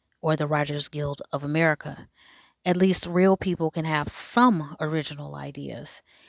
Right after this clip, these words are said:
And what's going to happen when an A I program uses an idea that's copywritten and can be proven so in court?" Not a Chinese troll, quote, "No,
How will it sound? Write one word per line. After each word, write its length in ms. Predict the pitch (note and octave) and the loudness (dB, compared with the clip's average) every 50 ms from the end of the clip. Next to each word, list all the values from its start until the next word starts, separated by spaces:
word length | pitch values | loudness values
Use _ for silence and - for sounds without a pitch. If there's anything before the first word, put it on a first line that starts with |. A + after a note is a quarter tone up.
| _ _ _ | _ _ _
And 140 | E3+ E3+ D#3+ | 0 0 2
what's 200 | D#3+ E3+ E3 - | 2 2 2 0
going 340 | - - D#3 D3+ D3 D3+ - | -4 -6 -6 -6 -6 -8 -8
to 100 | - D#3 | -6 -4
happen 480 | C#3+ D3 D#3 D3+ C#3+ - D#3 D3 D3 C#3+ - - _ _ | -2 0 0 0 0 -2 -6 -6 -6 -8 -14 -18 _ _
when 480 | C3+ C3+ D3+ F3+ G#3 F#3 E3 D#3+ D#3 D#3+ | -8 0 4 4 6 6 4 2 0 -2
an 340 | D#3+ - - D#3 D3+ D3 C#3+ | -6 -8 -4 -4 -4 -4 -4
A 220 | G#2 D3+ D3+ D3+ | -4 -4 -2 0
I 160 | D3 D3 D3 | 0 0 -2
program 680 | C#3+ - - D3+ D3+ D3+ D#3 D3 D3 D3 D3 C#3+ D3 - - - - - _ | -4 -4 -6 -6 -6 -6 -6 -6 -6 -6 -6 -8 -10 -14 -20 -20 -20 -20 _
uses 540 | - D#3 D#3+ F3+ G3 G#3+ G#3 - D#3 C#3+ - - | -4 0 2 2 4 4 2 2 0 0 -2 -6
an 220 | - D#3 D3+ D3 | -4 -4 -2 -2
idea 560 | C#3 C#3+ C#3 C#3 C#3+ C#3 C#3+ C#3 C#3 C#3 - _ _ - - _ _ _ _ - | -2 -4 -4 -6 -8 -8 -8 -8 -10 -12 -14 _ _ -20 -20 _ _ _ _ -2
that's 200 | D#3 - - - | 0 2 2 2
copywritten 680 | - G3+ G3+ - B3 F#3 C#3 B2 C3 B2+ C3 B2 - _ _ _ _ _ _ _ _ _ _ _ - | 4 4 4 4 4 -2 -4 -6 -10 -12 -14 -18 -20 _ _ _ _ _ _ _ _ _ _ _ -6
and 200 | D3+ D3+ C#3+ - | -6 -6 -4 -6
can 360 | - - E3+ D#3+ D3+ D3 - - _ | -4 0 0 0 0 0 -4 -8 _
be 140 | D3 C#3+ C#3+ | -8 -8 -6
proven 580 | - - - F#3 G3 G#3 G#3 E3+ D3 C#3 C#3 - _ | -8 -4 -2 0 0 2 2 0 -2 -4 -4 -4 _
so 460 | - - - C#3+ C3 C3 C3 C3+ _ _ | 0 0 2 0 -4 -4 -10 -16 _ _
in 180 | - C3+ C3 C3 | -10 -10 -10 -10
court?" 400 | - - - A#3 G3 C#3+ - - _ _ _ _ _ _ _ _ _ _ _ _ _ _ _ _ _ _ _ _ _ _ _ _ _ | -6 2 6 6 6 6 2 -4 _ _ _ _ _ _ _ _ _ _ _ _ _ _ _ _ _ _ _ _ _ _ _ _ _
Not 180 | E3+ E3 D#3 D#3+ | 2 4 6 6
a 80 | D#3 | 4
Chinese 480 | - - F3 D#3+ D#3 D3+ D3+ D3 D3 - | 4 2 2 2 0 0 -2 -2 -2 -2
troll, 680 | - - - G#3+ G#3+ A3 A3+ G3 E3+ D#3 D#3 D#3+ - _ _ _ _ _ _ _ _ _ _ _ _ - | -4 4 6 8 8 8 8 6 4 2 -2 -6 -12 _ _ _ _ _ _ _ _ _ _ _ _ -16
quote, 500 | - - E3+ C#3+ C#3 D3 - - - - - _ _ _ _ _ _ _ _ _ _ _ _ _ _ _ _ _ _ - | -6 -2 0 0 0 0 -2 -4 -4 -4 -12 _ _ _ _ _ _ _ _ _ _ _ _ _ _ _ _ _ _ -6
"No, 460 | D#3+ D#3+ E3 D#3 C#3+ B2 G#2+ - | -2 2 4 4 4 2 0 -6